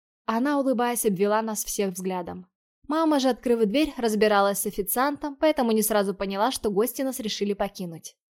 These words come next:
А Юля и её мужья, попрощавшись, быстро ушли. Стоило двери закрыться, как мои мужчины тут же начали меня ощупывать и спрашивать, всё ли со мной в порядке,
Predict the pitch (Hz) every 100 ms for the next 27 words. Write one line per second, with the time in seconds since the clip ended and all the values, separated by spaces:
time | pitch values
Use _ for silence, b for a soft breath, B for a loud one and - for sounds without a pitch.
0 | _ _ 240 240 240 240 208 208 220 208
1 | 208 202 202 202 269 311 - 294 285 277
2 | 269 269 - 202 190 220 - 208 185 -
3 | 185 185 - _ _ _ - - 247 240
4 | 233 220 233 226 233 233 277 285 214 214
5 | 214 220 214 214 220 277 247 214 240 233
6 | 214 208 202 202 208 208 208 202 - 277
7 | 220 202 208 202 - 240 240 226 220 -
8 | 233 220 220 220 208 202 - 214 180 -
9 | 214